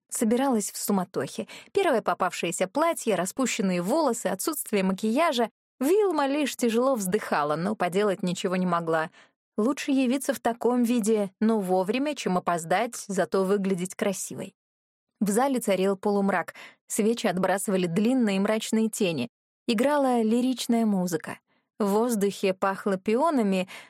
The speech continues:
а красную ковровую дорожку, ведущую к пьедесталу с креслом жениха, покрывали лепестки белых роз.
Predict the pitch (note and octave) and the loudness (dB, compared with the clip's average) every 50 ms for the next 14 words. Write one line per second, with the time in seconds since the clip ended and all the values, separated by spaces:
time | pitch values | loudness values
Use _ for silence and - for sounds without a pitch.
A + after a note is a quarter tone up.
0 | _ - - G#3+ G#3+ - - C#4+ D4+ C#4+ - - B3+ A#3+ A#3+ A#3 A3+ G#3+ B3 C#4 | _ -4 -4 -4 -2 -2 0 0 0 0 0 0 0 2 2 0 0 2 2 0
1 | C#4 A#3+ A3+ A#3 A3 F#3+ G#3+ A3+ D4 E4+ F4 - - - A3+ G3 F#3 E3 F3 F3 | 2 2 2 0 2 2 2 2 2 0 -2 -2 -2 -2 -2 -2 0 0 0 -2
2 | F#3 - - F3+ F3 - - G#3+ F#3+ F#3+ F3 F3+ F#3 - - - F3+ E3 E3+ F3+ | -2 -2 -2 -4 -4 -4 -4 -2 -2 0 0 -2 -2 -2 -2 -2 -2 0 0 -2
3 | F#3 - - G3+ F3+ E3+ - - G3 G3 G3 G3 G#3+ A3 A#3 A#3+ - F4 F4 - | -4 -4 -2 -2 0 0 -2 -2 -2 0 2 2 2 2 0 0 0 -2 0 0
4 | - A#3 - A#3+ A#3+ G#3+ A3 C#4 C#4+ C4 A#3+ G#3 G3 G3 - F#3 - - - - | -2 -4 0 0 0 2 2 2 2 0 0 0 0 -2 -2 -4 -4 -6 -6 -4
5 | A3+ A3 F#3+ F3 G3 F3 E3 E3 - - - - - F3 - - - | -2 -2 0 0 0 -2 -2 -4 -6 -8 -8 -8 -10 -10 -14 -14 -16